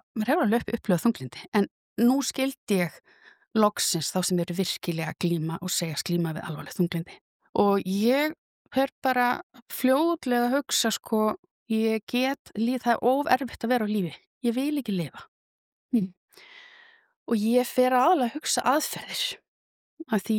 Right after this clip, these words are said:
ég hugsa, ég vil eiginlega ekki leggja það á neinn að þeir upplifa að ég hafi svipt mig lífi og ég hlýt að geta fundið aðferð þar sem að ég bara, þetta gæti hafa verið slys.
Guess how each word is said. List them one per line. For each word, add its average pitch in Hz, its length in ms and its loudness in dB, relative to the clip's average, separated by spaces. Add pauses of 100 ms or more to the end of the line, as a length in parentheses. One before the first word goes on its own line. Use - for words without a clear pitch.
ég 233 240 0
hugsa, 233 320 -4
ég 214 140 0
vil 247 360 0
eiginlega 262 380 0
ekki 240 300 0
leggja 233 420 0
það - 80 -6
á 240 100 2
neinn 233 260 0 (720)
að 226 180 4
þeir 247 240 2
upplifa 208 240 -2
að 202 80 0
ég 202 120 0
hafi 208 180 0
svipt - 320 -4
mig 180 120 2
lífi 180 320 -2
og 214 80 0
ég 196 160 0
hlýt 226 380 -2
að 233 60 2
geta 233 220 -2
fundið - 380 -2
aðferð 208 540 0
þar 220 180 0
sem - 180 -4
að 202 120 0
ég 202 260 0
bara, 196 180 -2
þetta 196 120 -6
gæti 196 340 0
hafa 185 140 0
verið - 160 -4
slys. - 560 -4